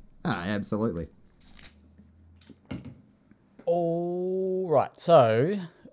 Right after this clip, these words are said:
Speaker 2: we'll start with the, the quickest one first. Uh, Adam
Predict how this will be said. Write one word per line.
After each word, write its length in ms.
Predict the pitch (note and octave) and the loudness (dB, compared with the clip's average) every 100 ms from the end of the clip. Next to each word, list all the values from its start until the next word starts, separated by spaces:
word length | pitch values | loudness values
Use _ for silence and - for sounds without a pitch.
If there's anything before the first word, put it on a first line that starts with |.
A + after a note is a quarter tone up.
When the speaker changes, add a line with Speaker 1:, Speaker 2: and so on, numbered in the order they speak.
| - | -10
Speaker 2:
we'll 180 | C#3 | -6
start 320 | C#3 - F3 F#3 | -4 0 0 0
with 120 | D#3+ | 0
the, 420 | D#3 D3 C#3 C3+ | 2 4 4 2
the 80 | B2+ | 0
quickest 320 | - C3+ C#3 C3+ | -2 -2 -2 -2
one 120 | A#2+ | -2
first. 480 | A#2+ A2+ F3 - - | 2 2 2 0 -8
Uh, 300 | C3 B2 A#2+ A#2+ | -2 0 0 0
Adam 580 | C#3+ D#3 E3 E3+ D#3+ | 0 0 0 -2 -4